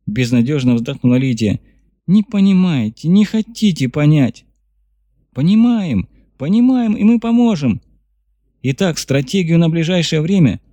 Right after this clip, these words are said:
будем считать согласованной. Кто ещё желает что-то добавить? Возразить, внести предложение?"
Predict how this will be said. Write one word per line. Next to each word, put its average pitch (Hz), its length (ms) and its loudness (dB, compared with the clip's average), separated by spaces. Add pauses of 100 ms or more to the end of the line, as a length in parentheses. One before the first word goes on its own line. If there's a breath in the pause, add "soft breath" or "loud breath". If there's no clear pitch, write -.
(140)
будем 196 380 0
считать 185 380 -2
согласованной. 160 760 -2 (400)
Кто - 300 -2
ещё 226 280 0
желает 185 320 0
что-то 135 280 -4
добавить? 143 560 -2 (400)
Возразить, 175 760 -2 (140)
внести 190 440 0
предложение?" 151 800 0